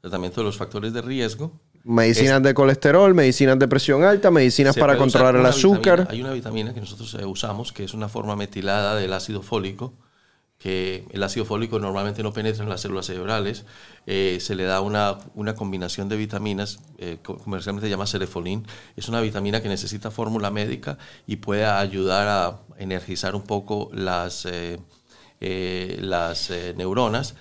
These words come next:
Speaker 1: Y lo más importante es, recuerde que el cerebro se sigue conectando. Entonces, estimular las conexiones cerebrales. ¿Y yo qué le digo a los pacientes? Traten de aprender un idioma nuevo.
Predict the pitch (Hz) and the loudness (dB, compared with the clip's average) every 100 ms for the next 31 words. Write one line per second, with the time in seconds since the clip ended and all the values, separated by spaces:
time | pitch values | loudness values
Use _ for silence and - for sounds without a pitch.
0 | - _ - 110 120 123 107 107 139 131 | -20 _ -6 -2 -2 -2 -2 -2 -2 -6
1 | - 117 120 120 123 - 117 151 127 110 | -6 -6 -6 -6 -6 -8 -8 -4 -4 -6
2 | 104 107 131 117 - 120 160 123 110 107 | -8 -8 -10 -10 -6 -2 -2 -2 -4 -6
3 | 143 156 143 139 147 98 - - - _ | -6 -4 -4 0 0 0 -6 -14 -20 _
4 | - 110 127 - 110 - 110 104 104 123 | -8 -6 -6 -8 -10 -4 -2 0 0 -2
5 | 147 151 _ _ - 101 98 - 98 92 | -4 -12 _ _ -8 -4 -4 -6 -10 -8
6 | 107 110 104 95 92 90 - 101 120 135 | -8 -6 -6 -8 -10 -12 -10 -8 -8 -2
7 | 147 139 139 135 120 117 - - - _ | 0 2 0 -2 -4 -4 -6 -12 -18 _
8 | _ 107 107 135 120 113 117 127 123 120 | _ -8 -6 -4 -2 -2 -2 0 0 0
9 | 113 95 87 87 - | 0 -2 -2 -4 -8